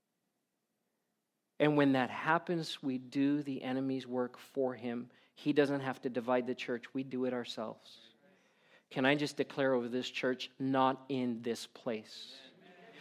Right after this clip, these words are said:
not in this house, that we will be a church that honors God and honors each other with our words. That means this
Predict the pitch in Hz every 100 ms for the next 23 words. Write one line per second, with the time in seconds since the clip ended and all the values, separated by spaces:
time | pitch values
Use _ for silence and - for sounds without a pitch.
0 | - - 135 139 156 156 156 165 147 135
1 | 139 127 - - 139 127 120 - - -
2 | - - - - - - - - 147 135
3 | 147 165 160 170 147 151 143 - - 139
4 | 131 - 131 - 139 143 147 131 135 135
5 | 135 139 127 - 131 139 143 135 131 -
6 | 135 135 139 135 139 131 127 - _ 123
7 | 117 117 127 123 120 117 - - - -
8 | - - 147 185 208 214 220 220 202 147
9 | 190 165 123 - - - -